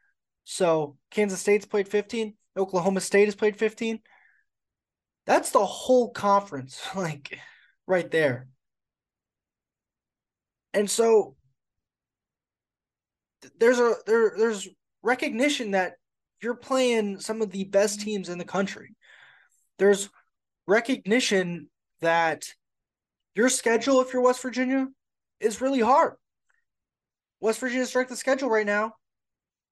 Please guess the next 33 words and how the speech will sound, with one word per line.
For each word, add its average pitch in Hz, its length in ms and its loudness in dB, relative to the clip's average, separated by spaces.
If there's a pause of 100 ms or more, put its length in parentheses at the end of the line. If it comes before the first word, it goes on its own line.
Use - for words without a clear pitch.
(220)
is 190 200 -6
fourth 269 380 -4
by 240 160 2
R 240 120 0
P 262 140 -4
I 180 140 -2
standards, 180 600 -14 (340)
fifth 285 640 2
by 240 140 2
net 269 220 2
standards. - 520 -12 (200)
The 240 100 4
fifth 349 400 0
toughest 311 380 2
schedule 220 420 2
in 226 120 -2
the 240 60 0
country 202 360 -4
by 170 260 0
net 175 180 -4
rankings, 147 480 -14
which 190 200 -2
is 190 120 -4
the 202 260 2 (240)
ranking 269 380 0
system 262 320 -4
that 240 100 -4
all 254 140 4
these 247 300 -4 (360)
committees 240 560 -2
and 196 220 -6 (640)
people 262 320 2
use 294 520 2